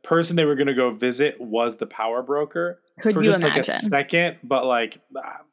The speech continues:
Speaker 1: I'm, I'm really happy that this show so far has really not overlapped at all with anything else.
Speaker 2: I mean, let's be real. Nothing has really overlapped yet, which is why
Speaker 1: Yeah.
Speaker 2: I'm like, "How, where are we going?"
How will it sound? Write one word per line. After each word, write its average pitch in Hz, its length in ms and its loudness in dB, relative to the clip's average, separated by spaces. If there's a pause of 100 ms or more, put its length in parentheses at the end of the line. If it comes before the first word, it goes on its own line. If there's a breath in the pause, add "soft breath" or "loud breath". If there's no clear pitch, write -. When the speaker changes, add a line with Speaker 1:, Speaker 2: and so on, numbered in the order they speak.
(240)
Speaker 1:
I'm, 226 260 0 (240 loud breath)
I'm 220 320 2
really 302 320 4
happy 185 540 0
that 165 220 0
this 160 160 0
show 139 300 0
so 156 240 -2
far 160 420 0 (240 soft breath)
has 143 300 -2
really 170 640 2
not 135 560 0
overlapped 113 760 0
at 107 180 -8 (100)
all 107 320 0
with 104 140 -6
anything 98 440 -10
else. - 440 -18 (200)
Speaker 2:
I 254 80 2
mean, 254 340 2
let's 240 280 0
be 269 160 4
real. 233 340 4
Nothing 214 540 4
has 208 240 2
really 202 320 4
overlapped 175 640 2
yet, 156 260 0
which 208 160 0
is 185 100 2
why 202 180 6
Speaker 1:
Yeah. 208 60 4
Speaker 2:
I'm 214 80 2
like, 190 180 0
"How, 214 420 4
where 220 420 4
are 254 80 4
we 226 160 2
going?" 196 540 2